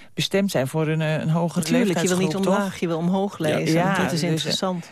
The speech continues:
Speaker 1: maar, want, ik, ik, ik weet nog dat ik dacht... ik wil niet dat die Neus en Rosa dan op het eind, eh, happily ever after, weet je? Dat, en dat, dat heb,
Speaker 2: <laughs>
Speaker 1: dat hebt u niet gedaan. Want die Neus gaat naar Berlijn.
Speaker 2: Nee.
Speaker 1: Heb ik, nou, het is uitgesloten dat de mensen luisteren die dit boek lezen, dus ze kunnen het rustig verklappen.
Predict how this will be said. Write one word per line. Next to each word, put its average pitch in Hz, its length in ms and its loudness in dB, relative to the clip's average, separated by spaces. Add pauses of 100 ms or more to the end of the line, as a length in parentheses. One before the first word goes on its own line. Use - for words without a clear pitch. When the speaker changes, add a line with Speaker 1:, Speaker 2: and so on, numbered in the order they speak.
(120)
Speaker 1:
maar, 196 240 0
want, 180 260 -4
ik, - 380 -12 (280)
ik, 147 140 -8 (100)
ik - 200 -6
weet 156 140 0
nog 202 120 -2
dat 165 140 -4
ik 156 120 -4
dacht... 160 300 -4
ik 156 120 -2
wil 165 160 2
niet 185 180 2
dat 208 120 0
die 208 120 0
Neus 202 280 2
en 202 120 2
Rosa 208 360 -2
dan 196 220 -2
op 190 100 -2
het 190 100 -2
eind, 196 380 -2
eh, 196 140 0 (420)
happily 196 460 0
ever 196 160 -2
after, 151 380 -2
weet 147 220 -2
je? 285 100 -12 (220)
Dat, 202 140 0 (100)
en 185 140 0
dat, 240 220 0
dat 247 180 0
heb, 190 340 0
Speaker 2:
<laughs> - 20 -2
Speaker 1:
dat 262 100 2
hebt 185 220 0
u 220 80 0
niet 190 200 0
gedaan. 208 440 -2 (180)
Want 190 140 -2
die 202 80 2
Neus 247 280 2
gaat 185 160 -4
naar 160 140 -2
Berlijn. 143 440 0 (100)
Speaker 2:
Nee. 208 220 -2 (360)
Speaker 1:
Heb 156 160 -4
ik, 151 100 -4
nou, - 340 -12
het - 180 -16
is - 80 -20
uitgesloten 131 580 -4
dat 135 100 0
de 135 60 -2
mensen 139 340 0
luisteren 135 380 -2
die 139 100 0
dit 127 160 0
boek 135 200 -2
lezen, 147 300 -2
dus 127 180 -4
ze 135 100 -6
kunnen 131 200 -4
het 139 80 -2
rustig 156 240 -4
verklappen. 156 420 -4